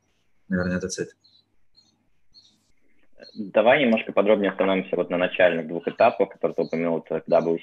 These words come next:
Speaker 2: C и Bank of America. У многих
Speaker 1: Мгм.
Speaker 2: ребят возникает вопрос, насколько вообще нужно идти как раз-таки работать в оценку четвёрки, насколько нужно идти изначально работать по E B D для того, чтобы в итоге попасть в private equity. Вот на твоём примере, насколько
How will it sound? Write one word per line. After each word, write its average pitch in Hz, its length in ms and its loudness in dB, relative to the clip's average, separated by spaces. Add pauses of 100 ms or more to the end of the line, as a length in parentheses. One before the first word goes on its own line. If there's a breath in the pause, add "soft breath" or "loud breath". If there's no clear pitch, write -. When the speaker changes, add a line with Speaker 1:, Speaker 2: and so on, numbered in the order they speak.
Speaker 2:
C 110 80 -4
и 110 60 0
Bank 87 160 -4
of - 120 -16
America. 92 420 0 (260 loud breath)
У 87 60 -12
многих 104 300 2
Speaker 1:
Мгм. 95 100 -6
Speaker 2:
ребят 95 280 2
возникает 87 500 2
вопрос, 87 360 0 (180)
насколько 87 440 -6
вообще 87 240 -4
нужно 85 360 -8
идти - 220 -12
как - 160 -6
раз-таки - 320 -2
работать 78 340 -4
в - 60 -2
оценку - 340 -6
четвёрки, 110 640 0 (180 loud breath)
насколько 90 460 -2
нужно 87 380 -4
идти 82 240 -8
изначально 80 400 -4
работать 80 340 -6
по 80 60 -4
E 76 40 -4
B 82 100 -8
D 101 120 -8
для 117 120 -4
того, 92 260 4
чтобы 82 240 -6
в 78 60 -6
итоге 90 260 -2
попасть - 340 0
в - 100 -8
private 80 220 2
equity. - 360 -6
Вот 80 200 -6
на 87 80 -4
твоём 92 320 2
примере, 113 340 0
насколько 90 540 2